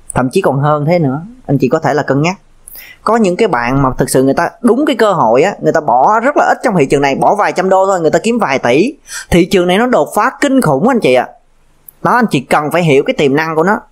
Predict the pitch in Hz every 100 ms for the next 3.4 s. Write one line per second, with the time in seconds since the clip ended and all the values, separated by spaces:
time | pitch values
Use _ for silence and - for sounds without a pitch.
0 | _ - - - 165 208 233 254 180 135
1 | 185 190 143 143 202 - 160 151 139 214
2 | 233 302 190 - - 254 220 160 135 131
3 | 120 113 202